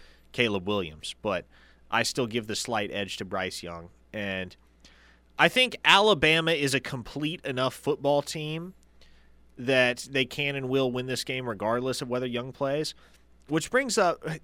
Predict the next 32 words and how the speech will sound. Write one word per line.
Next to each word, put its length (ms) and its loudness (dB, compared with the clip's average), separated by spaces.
<laughs> 460 -20
another 260 -4
interesting 480 -8
point, 280 -6
which 180 -8
is, 180 -8
how 300 2
is 200 4
it 120 4
that 140 0
Jimbo 420 6
just 220 0
has 260 2
Alabama's 560 2
number 320 -4
all 100 -6
of 80 -12
a 60 -10
sudden? 300 -8
'Cause 120 4
they 100 10
were 140 10
one 260 12
play 220 12
away 680 12
from 200 6
winning 220 6
that 180 6
game 260 8
on 140 8
Saturday 440 4
night. 260 0